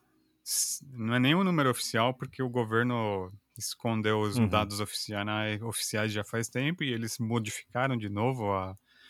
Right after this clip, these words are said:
Speaker 1: o critério de avaliação do Ministério da Saúde pras mortes, então também tem uma queda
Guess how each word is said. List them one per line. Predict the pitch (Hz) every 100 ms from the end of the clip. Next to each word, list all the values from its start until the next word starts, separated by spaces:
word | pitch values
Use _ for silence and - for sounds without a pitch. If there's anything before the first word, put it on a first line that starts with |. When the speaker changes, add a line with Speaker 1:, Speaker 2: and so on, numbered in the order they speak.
| - -
Speaker 1:
o |
critério | - 104 - 110 107
de | 107
avaliação | 107 101 98 - 113 113 113
do | 101
Ministério | 101 95 - 101 98
da | 98
Saúde | - 101 98
pras | - 107 101
mortes, | 101 104 143 - 120
então | 107 98 104 98 98 95 90 _ - - _ -
também | 101 104
tem | 98 104 104
uma | 104 95
queda | - 101 98 101 98 92